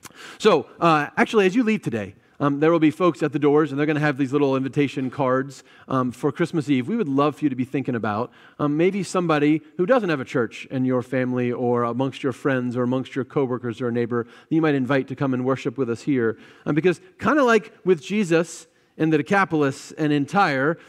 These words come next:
when word spreads about him, it's kinda hard to keep it under wraps. And so,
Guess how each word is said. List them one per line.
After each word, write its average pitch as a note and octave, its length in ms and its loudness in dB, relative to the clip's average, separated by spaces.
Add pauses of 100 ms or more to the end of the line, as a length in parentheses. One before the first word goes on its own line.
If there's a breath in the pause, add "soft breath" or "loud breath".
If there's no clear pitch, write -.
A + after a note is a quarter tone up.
(140 loud breath)
when D#3 180 2
word E3+ 220 4
spreads F#3 460 0
about D#3 380 2
him, C#3+ 280 -2
it's - 140 -6
kinda C4 180 -4
hard F#3 200 0
to F3 40 -4
keep F3 240 -4
it F3 80 -4
under D3 220 -2
wraps. B2 500 -4
And C3 100 -4
so, C3 380 0